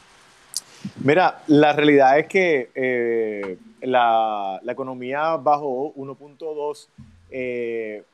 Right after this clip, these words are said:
pero lo que está, lo que se está proyectando es de que va a aumentar y, y la gente del el International Monetary Fund,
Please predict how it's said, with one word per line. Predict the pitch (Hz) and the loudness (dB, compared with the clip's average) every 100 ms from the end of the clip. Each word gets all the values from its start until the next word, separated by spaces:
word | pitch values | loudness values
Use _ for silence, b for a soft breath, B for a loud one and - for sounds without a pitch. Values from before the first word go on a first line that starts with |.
| _ | _
pero | 143 139 135 135 127 127 123 | -4 -2 0 0 -2 -2 -2
lo | 123 131 | -4 -6
que | |
está, | 131 135 127 147 147 | -2 2 4 4 0
lo | |
que | 135 | -8
se | 127 | -4
está | 135 139 | -2 -2
proyectando | 160 160 - 170 190 185 170 139 | -2 -4 -4 -4 -2 -2 -2 -4
es | 147 - - | -6 -8 -18
de | 120 135 - | -8 -8 -6
que | 131 127 123 | -6 -4 -6
va | 113 123 127 151 | 0 2 4 4
a | 160 - | 2 -4
aumentar | 160 160 175 - 135 131 - _ _ _ _ - | -4 -6 -10 -2 0 0 -2 _ _ _ _ -16
y, | 151 147 143 139 135 | -12 -8 -6 -6 -4
y | 151 | 0
la | 147 | 0
gente | 139 131 170 175 185 190 180 | -2 -4 0 2 2 0 0
del | 180 175 170 - | -2 -2 -4 -4
el | 147 147 143 135 | -2 -2 -4 -6
International | 175 180 180 185 208 180 | -6 -4 -4 -4 -4 -4
Monetary | 165 165 170 170 | -6 0 0 0
Fund, | - 196 151 139 | -4 -2 -2 -4